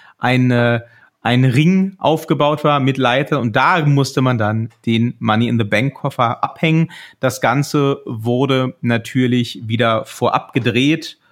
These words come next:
und auch dementsprechend, ähm, anders in Szene gesetzt <laughs> als klassische Wrestling-Matches, sag ich mal.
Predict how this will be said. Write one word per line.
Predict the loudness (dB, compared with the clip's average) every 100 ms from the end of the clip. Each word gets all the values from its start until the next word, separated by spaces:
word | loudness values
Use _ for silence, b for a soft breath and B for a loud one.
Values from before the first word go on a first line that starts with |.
| b
und | -2 0 0 -2
auch | -4 -2
dementsprechend, | -2 -2 -2 -4 -2 -4 -2 -4 -4 -8
ähm, | -4 0 -2 -4 b b b _
anders | 0 2 2 0
in | -2
Szene | 0 0 0 0
gesetzt | 0 0 -2 -2 -2
<laughs> |
als | -2 -4 _
klassische | -8 -2 -2 0 0 2
Wrestling-Matches, | 0 -2 -2 -2 -2 -8
sag | -4 -4
ich | -2
mal. | -4 -2